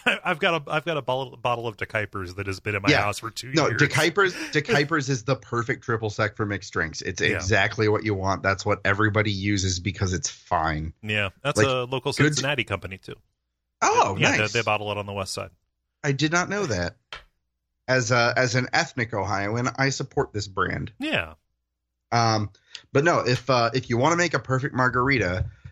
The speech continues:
Speaker 2: don't go to Applebee's and ask them for one because they'll give you some bullshit.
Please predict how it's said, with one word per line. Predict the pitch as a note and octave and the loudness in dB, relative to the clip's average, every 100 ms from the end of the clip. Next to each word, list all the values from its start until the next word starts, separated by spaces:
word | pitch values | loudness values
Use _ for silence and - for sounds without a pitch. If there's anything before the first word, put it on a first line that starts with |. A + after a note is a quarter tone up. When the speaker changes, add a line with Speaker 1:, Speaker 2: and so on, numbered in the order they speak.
| _ G2 | _ 0
Speaker 2:
don't | A2+ C#3 | 2 4
go | D3+ F3 | 4 4
to | C3+ | 4
Applebee's | C3 G3 G#2 F2+ F2+ G2+ G#2+ | 2 0 -4 -6 -10 -10 -6
and | F#2 | 0
ask | A2 D3 | 0 0
them | G#2 F#2 | -4 -4
for | F#2 | -6
one | E2 D#2+ G2+ | -6 -6 -6
because | G2 F#2 F#2+ | -6 2 4
they'll | B2 C#3+ | 4 2
give | G2+ | 0
you | G#2+ | -2
some | A#2+ A2 | 0 2
bullshit. | C3+ F#3+ - E2 - | 2 2 0 -2 -2